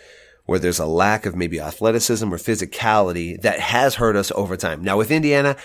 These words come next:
I don't know that that makes that big of a difference. I think it's gonna probably come down to our coverage,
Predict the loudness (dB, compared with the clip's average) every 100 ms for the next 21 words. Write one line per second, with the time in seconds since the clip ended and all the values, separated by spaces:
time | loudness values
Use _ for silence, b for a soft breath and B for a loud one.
0 | B B 6 6 4 2 0 0 -4 -4
1 | -6 -6 0 0 0 -4 -4 -4 -6 -4
2 | -4 -4 -4 -4 -4 -4 -2 0 0 0
3 | -6 -4 -4 -6 -6 -6 -4 -4 -2 -2
4 | -6 -8